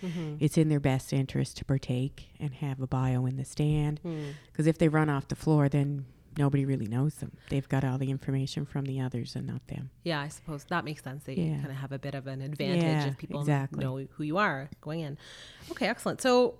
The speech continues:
Speaker 1: just to recap, if you are a member who's interested in running for an executive position, you first need to be elected as a convention delegate, and you would actually need to be at convention.
Speaker 2: Mm.
Speaker 1: Um, and then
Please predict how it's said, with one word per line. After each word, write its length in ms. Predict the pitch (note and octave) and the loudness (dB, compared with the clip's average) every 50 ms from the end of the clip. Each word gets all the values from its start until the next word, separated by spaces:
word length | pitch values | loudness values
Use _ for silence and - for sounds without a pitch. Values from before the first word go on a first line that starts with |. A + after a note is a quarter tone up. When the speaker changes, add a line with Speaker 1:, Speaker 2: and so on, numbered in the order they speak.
| - G#3 | -12 -4
Speaker 1:
just 320 | - B3+ C#4+ D4+ D4+ - | 0 2 2 2 2 0
to 80 | - D#4 | -4 -2
recap, 480 | C4+ B3+ C4 - A3 D3 C#3 D#3+ - - - - - - | -2 -2 -4 -2 -2 -2 0 -2 -4 -6 -10 -18 -10 -6
if 180 | G#3+ G3+ - F#3+ | -6 -6 -6 -4
you 220 | F#3+ G#3+ A#3 - | -2 -2 -2 -2
are 340 | - G3+ G3 F#3+ F#3+ G3 - | 0 2 4 4 4 4 2
a 100 | F#3+ F#3 | 2 0
member 440 | F3 E3 D#3 D#3+ D3+ C3 C3+ C#3 E3 | 0 0 0 0 0 -2 -2 -2 -2
who's 180 | E3 F#3+ E3 | -2 -2 -2
interested 420 | - - E3+ - G#3 G3 - C4 A#3+ | -2 -2 -2 -2 -2 -2 -2 0 0
in 140 | C4+ C4 A3 | 2 2 4
running 300 | E3+ D#3+ D#3+ D#3+ E3 E3+ | 4 4 2 2 0 0
for 180 | - - E3 | -2 -2 -4
an 100 | - E3 | -2 -2
executive 460 | E3 D#3+ D3+ D3+ D3 - - F#3 E3+ | -2 -2 0 -2 -2 -2 -4 -6 -6
position, 520 | - E3+ D3 D3+ C#3+ - - - - - - - - - - - - - - | -6 -4 -4 -2 -2 -4 -6 -8 -10 -14 -14 -14 -12 -12 -12 -12 -12 -10 -6
you 80 | F#3 | -6
first 300 | E3+ - G3 G#3 A3 - | -2 2 2 2 2 2
need 120 | - A#3 A3 | 2 -2 0
to 60 | G#3 | 0
be 80 | G3+ G3 | 0 2
elected 520 | F3+ D#3 C#3+ D3 - - E3 D3+ D3+ - - - | 2 2 0 -2 -2 -2 -2 -2 -2 -4 -8 -6
as 280 | - E3+ E3 E3 D#3+ D#3+ | -2 0 0 0 0 -2
a 40 | D#3+ | -4
convention 420 | - E3+ D#3+ C#3 C#3+ C#3+ D3+ D#3 | -4 -2 -2 -2 -2 -4 -4 -4
delegate, 600 | C#3+ C#3 B2 C3 C#3+ F3 A3+ D#4+ - - - - - _ - | -4 -4 -4 -4 -4 -4 -4 -4 -4 -6 -10 -12 -12 _ -4
and 380 | E3+ E3 D#3 D#3 D#3 D3+ D3+ D3+ | -2 -2 0 0 0 -2 -2 -2
you 60 | D3+ | -2
would 100 | D3+ D3 | -2 -2
actually 340 | C3+ D3 - - - C#3+ C#3+ | -2 -4 -6 -8 -10 -8 -8
need 160 | C#3+ C#3+ C#3+ C3+ | -8 -8 -10 -10
to 60 | C3+ | -8
be 100 | - C3+ | -6 -2
at 200 | C3+ C3 - - | -2 -2 -2 -4
convention. 520 | - E3 - - - - - - - - - _ - - D#3 D3 - - - - - | -8 -12 -12 -10 -12 -12 -12 -14 -16 -18 -20 _ -14 -12 -12 -12 -12 -16 -20 -14 -6
Speaker 2:
Mm. 40 | F3 E3 | -2 0
Speaker 1:
Um, 320 | D#3+ D#3 D#3 D3+ D3+ - | 0 2 2 0 -2 -2
and 140 | - F3+ F3+ | -2 0 0
then 180 | F3 E3+ E3 | 2 2 0